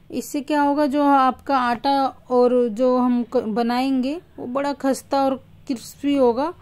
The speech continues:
तो अक्सर आप मैदा खाना भूल ही जाओगे। तो इसमें डालेंगे नमक स्वाद अनुसार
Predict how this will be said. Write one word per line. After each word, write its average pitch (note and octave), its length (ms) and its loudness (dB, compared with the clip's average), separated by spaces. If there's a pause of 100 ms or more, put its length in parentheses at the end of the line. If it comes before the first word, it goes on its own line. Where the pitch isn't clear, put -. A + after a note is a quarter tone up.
(480)
तो C4+ 60 4
अक्सर C4+ 480 2
आप C#4 120 4
मैदा C4 340 2
खाना C4 280 -2
भूल A#3 240 0
ही B3 120 0
जाओगे। F#3+ 540 -4 (440)
तो C#4 60 -2
इसमें C#4 300 0
डालेंगे B3+ 380 2
नमक A#3+ 400 0
स्वाद A3 400 -4
अनुसार B3+ 540 -2